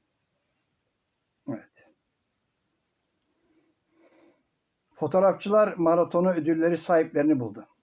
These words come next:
Manisa Büyükşehir Belediyesi'nin dört yüz seksen beşinci Uluslararası Manisa Mesir Macunu Festivali kapsamında düzenlediği birinci Ulusal Manisa Mesir Fotoğrafçılar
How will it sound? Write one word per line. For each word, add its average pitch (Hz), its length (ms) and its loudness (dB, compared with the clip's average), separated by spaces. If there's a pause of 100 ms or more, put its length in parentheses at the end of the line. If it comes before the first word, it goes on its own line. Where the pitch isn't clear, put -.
(360)
Manisa 175 460 0
Büyükşehir 175 500 -2
Belediyesi'nin 156 720 0
dört 170 280 2
yüz 143 140 -6
seksen 165 480 -2
beşinci 151 380 -2
Uluslararası 151 760 -2
Manisa 151 420 0
Mesir 135 340 -2
Macunu 135 480 -2
Festivali 143 540 -4
kapsamında 135 640 -2
düzenlediği 127 640 -2
birinci 156 360 0
Ulusal 147 420 -2
Manisa 147 500 0
Mesir 135 380 -4
Fotoğrafçılar 135 920 -6